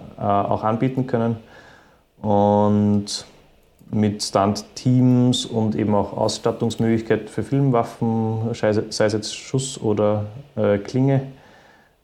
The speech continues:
äh, erweitern und einfach, mm, in mehr Länder unseren Service anbieten können.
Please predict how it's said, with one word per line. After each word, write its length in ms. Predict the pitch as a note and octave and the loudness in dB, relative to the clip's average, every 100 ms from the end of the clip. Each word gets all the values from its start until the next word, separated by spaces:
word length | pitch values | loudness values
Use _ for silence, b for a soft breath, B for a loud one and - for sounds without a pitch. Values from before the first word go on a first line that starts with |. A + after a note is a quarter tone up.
| _ _ | _ _
äh, 40 | |
erweitern 880 | G2+ G2+ G2+ G2+ G#2+ G2 G2 A2+ G#2+ | -2 0 2 0 2 2 2 2 2
und 180 | G#2 G2+ | 2 2
einfach, 280 | G2 G2 - - _ _ _ | 2 2 -4 -16 _ _ _
mm, 360 | A#2 G#2 G2+ G#2 A2 - | -4 -2 0 0 -2 0
in 180 | A#2 | 2
mehr 200 | A2 G#2 | 4 4
Länder 300 | G#2 G2 G2+ G2+ | 4 4 2 2
unseren 220 | G2+ G2 | 0 0
Service 280 | G2+ G2+ G2 | 0 0 0
anbieten 460 | G2 F#2+ G2+ G#2 | -2 -2 -4 -6
können. 320 | - G#2 A2+ | -6 -6 -6